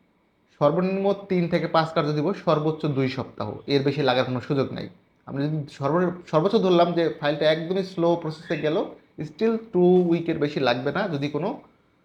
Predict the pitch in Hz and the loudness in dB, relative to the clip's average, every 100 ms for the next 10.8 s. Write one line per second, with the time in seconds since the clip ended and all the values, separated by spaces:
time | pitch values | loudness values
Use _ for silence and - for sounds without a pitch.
0 | _ _ _ - 156 156 170 165 151 - | _ _ _ 2 2 4 2 2 -2 0
1 | 151 135 131 135 - 139 135 151 - 175 | 0 2 2 0 -2 -2 0 -2 -2 -4
2 | 147 135 127 151 185 143 120 107 - 110 | 0 0 4 4 6 4 0 -6 -8 -12
3 | 110 139 127 196 214 175 180 175 156 143 | -6 -4 4 4 4 0 0 0 0 0
4 | 143 139 143 139 143 147 147 147 156 151 | -2 -2 -2 -4 -4 -2 -2 0 2 2
5 | 147 147 143 - - - - - 185 180 | 2 0 -2 -4 -14 -20 -10 -2 2 4
6 | 165 - - - - 131 156 156 156 156 | 4 0 -14 -10 -2 4 4 4 0 0
7 | 147 147 156 165 156 147 135 131 117 117 | 0 -4 -2 -4 -4 -2 -2 -2 -6 -8
8 | 123 - 175 190 185 185 190 151 160 156 | -8 -4 2 2 2 0 -2 0 0 -2
9 | 156 - 160 156 151 151 143 143 135 - | -4 0 2 2 0 -2 -4 -4 -6 -4
10 | 170 185 190 170 151 151 175 90 | -4 0 0 2 4 4 0 -6